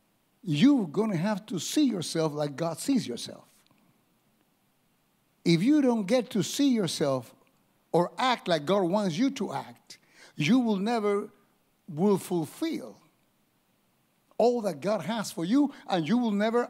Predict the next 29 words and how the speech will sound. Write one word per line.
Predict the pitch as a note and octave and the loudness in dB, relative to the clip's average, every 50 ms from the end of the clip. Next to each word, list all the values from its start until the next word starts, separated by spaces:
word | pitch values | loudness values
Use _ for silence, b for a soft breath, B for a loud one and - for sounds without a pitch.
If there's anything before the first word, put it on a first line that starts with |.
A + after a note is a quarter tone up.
| - | -2
achieve | G3+ G#3+ - - - D#4 E4 E4 D4+ B3+ F#3 D#3 C3 - - - _ _ _ _ _ _ _ _ _ _ | -4 -4 -2 -2 0 0 2 2 2 2 0 -2 -6 -10 -16 -20 _ _ _ _ _ _ _ _ _ _
all | - G#3 G3+ | 0 0 0
that | F3 E3 C3+ C3+ | 0 0 -2 -2
God | D3 D#3 C#3+ A#2 | -2 -2 -2 -2
has | D3+ E3+ D#3 - | -4 -6 -8 -8
for | - - A#2+ | -10 -10 -4
you, | D3 A3 D4+ D4+ F#3 B B B B B - | 0 0 2 2 0 B B B B B -2
because | D3+ D#3+ E3 F3 E3 C3 | -2 0 0 -2 0 2
those | C#3+ A3 A3+ D3+ | 2 2 2 0
virtues | D3+ C#3 F3+ C#4+ E4 E4 - - - E3+ D#3 C#3 - | -2 0 0 2 2 0 -2 -4 -2 -2 -2 -2 -2
that | C#3+ D#3 D3+ | -2 -2 -2
are | E3+ F#3 | -2 -2
within | F3 D#3+ D#3+ D#3+ C3 D3+ A#3 D#4+ F4+ E4+ | 0 0 0 0 0 0 -2 -2 -2 -2
you, | C4+ F#3 D3+ D3 C#3 C#3+ F3 G#3+ A3 - B B B B B B B | -2 -2 -2 -4 -4 -4 -6 -6 -6 -10 B B B B B B B
re-, | F#3 F#3 A#3 A#3+ - - | 0 0 0 0 -2 -6
you | D3 E3 B3+ D4 | -4 -2 -2 -2
know, | C#4+ - - | -2 -4 -8
okay, | C#3 - F3 C3+ - b b b b _ | -8 -8 -8 -10 -10 b b b b _
Jesus | - F3 C#4+ E4 D#4+ B3 - - - - | 2 4 4 4 4 2 -2 -4 -8 -8
Christ | - - - C4 C4 A#3+ G#3 - - | -4 -2 0 2 2 2 0 0 -2
is | G3+ C#3+ | -2 -2
your | D3 E3 C#3+ | 0 0 2
Lord | C#3 D3+ G3 G3+ E3+ C#3+ | 2 2 2 2 0 -2
and, | C3 B2 A2+ - - - D3 C#3+ - C3 | -8 -12 -14 -16 -16 -14 -16 -16 -12 -12
and | C3 B2+ C3 C3 - - b b b b - _ _ - - - | -10 -10 -10 -12 -14 -18 b b b b -20 _ _ -20 -6 -2
He | - C4 C#4+ | 0 2 2
is | A3 | 2
your | F3+ F#3+ | 2 0
Redeemer. | D#3+ C#3 D3 D#3+ F3 A3+ D#4 D#4+ C#4 A3+ G3 - | -2 -2 -2 0 2 2 2 2 0 -4 -10 -14